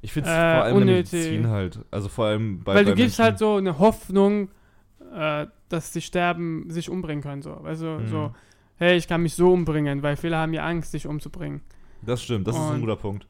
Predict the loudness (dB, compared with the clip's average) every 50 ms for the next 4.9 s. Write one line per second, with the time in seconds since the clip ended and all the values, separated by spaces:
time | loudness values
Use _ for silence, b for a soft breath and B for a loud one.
0 | -12 -8 -4 -2 0 0 0 -2 -4 -6 -8 -8 -8 -4 -2 0 0 2 2 0
1 | 0 -2 -4 -6 -4 -4 -4 -4 -4 -4 -2 0 0 0 0 0 0 0 -2 -4
2 | -8 -8 -4 -2 -2 -2 -2 -4 -6 -6 -8 -8 -6 -4 -2 0 0 0 0 0
3 | -2 -2 -2 -4 -4 -4 -4 -2 -2 -2 -2 -4 -6 -6 -4 -4 -2 0 0 0
4 | -2 -2 -4 -4 -4 -2 -2 -2 -4 -6 -6 -6 -8 -6 -8 -8 -10 _